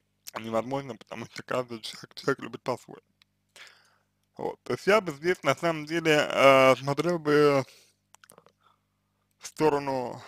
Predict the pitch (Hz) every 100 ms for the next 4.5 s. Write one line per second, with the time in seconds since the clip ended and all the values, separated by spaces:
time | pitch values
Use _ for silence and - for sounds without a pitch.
0 | - - - - 139 165 214 202 135 139
1 | 135 131 - - - - _ _ _ _
2 | _ _ _ _ _ _ _ _ _ -
3 | 170 160 147 151 - - - - - 135
4 | 131 135 151 147